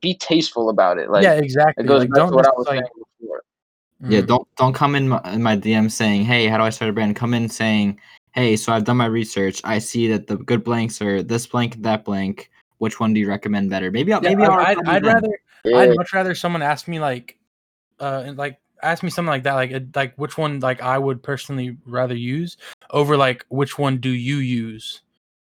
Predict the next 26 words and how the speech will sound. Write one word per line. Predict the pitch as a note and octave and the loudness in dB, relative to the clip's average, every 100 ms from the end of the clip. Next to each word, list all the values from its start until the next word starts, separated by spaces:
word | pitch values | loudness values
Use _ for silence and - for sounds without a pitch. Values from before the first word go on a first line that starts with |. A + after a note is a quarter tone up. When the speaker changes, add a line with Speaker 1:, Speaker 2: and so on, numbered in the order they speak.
| _ | _
Speaker 2:
Like, | D3 | -2
I | C#3 F3 | 2 2
want | G3+ | 2
you | G3 | 2
to, | F#3 D3 | 2 4
like, | D3+ | 6
Speaker 1:
Yeah. | A#2 | 6
Speaker 2:
this | G3 | 4
is | - | 2
what | E3 | 2
I | E3 E3 | 2 2
tell | D3+ | -2
people | D3 C#3+ | -2 -2
when | C#3+ | -2
they | C#3 | -2
ask | C#3 C3+ | -2 -4
me | D3 | -4
about | C3+ A#2+ | -4 -4
blanks. | A#2+ C#3 C#3 | -6 -6 -6
I | B2+ C3+ | -6 -4
say, | D3 C3+ C3 | -2 -2 -4
"What | C3+ | -6
you | D3+ | -4
need | E3 | -4
to | C#3+ | 0
do | E3 D#3+ C3 | 2 2 0